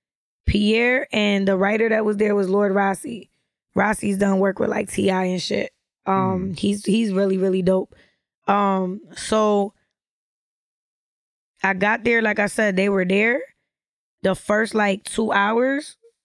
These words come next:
Speaker 1: was really just me, Rossi, and Pierre chopping it up and them just kinda catching a vibe off of me.
Speaker 2: Mm.
Speaker 1: And from there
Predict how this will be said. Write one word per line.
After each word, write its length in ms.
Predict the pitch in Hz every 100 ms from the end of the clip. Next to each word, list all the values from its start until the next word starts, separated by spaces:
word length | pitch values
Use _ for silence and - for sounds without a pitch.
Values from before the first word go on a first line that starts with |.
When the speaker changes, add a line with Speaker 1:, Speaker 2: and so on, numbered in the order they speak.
| _
Speaker 1:
was 320 | 190 202 208 185
really 320 | 214 247 226
just 220 | 208 202
me, 240 | 202 214
Rossi, 500 | 196 202 208 - 208
and 320 | 196 196 185 190 _ _ _ _ _
Pierre 680 | - 208 214 247 226 202 233 _
chopping 400 | - 220 214 214
it 120 | 190 190
up 300 | 226 220 -
and 200 | 190 190
them 180 | 196 202
just 180 | 190 175
kinda 240 | 202 185
catching 340 | - 196 196 175
a 60 |
vibe 280 | 165 190 190
off 200 | 180 180
of 80 | 214
me. 240 | 202 185 - -
Speaker 2:
Mm. 320 | 127 104 82
Speaker 1:
And 180 | 202 214
from 220 | 190 196
there 380 | 190 208 233 262